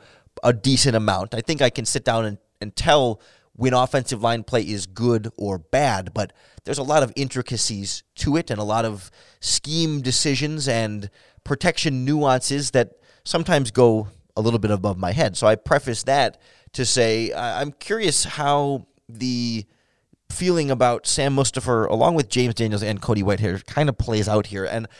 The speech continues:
how the Bears really feel about those guys. Because, like,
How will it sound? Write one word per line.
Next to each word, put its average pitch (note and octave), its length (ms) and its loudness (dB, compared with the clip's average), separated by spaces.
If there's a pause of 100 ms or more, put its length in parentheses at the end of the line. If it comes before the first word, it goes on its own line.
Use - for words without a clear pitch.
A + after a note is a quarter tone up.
(100)
how - 140 -2
the G#3 120 0
Bears A#2+ 600 -2 (320)
really A#2+ 240 4
feel A2+ 240 0
about F#2+ 260 0
those F2 220 -6
guys. D2 260 -6
Because, D3+ 300 -4
like, D3+ 220 0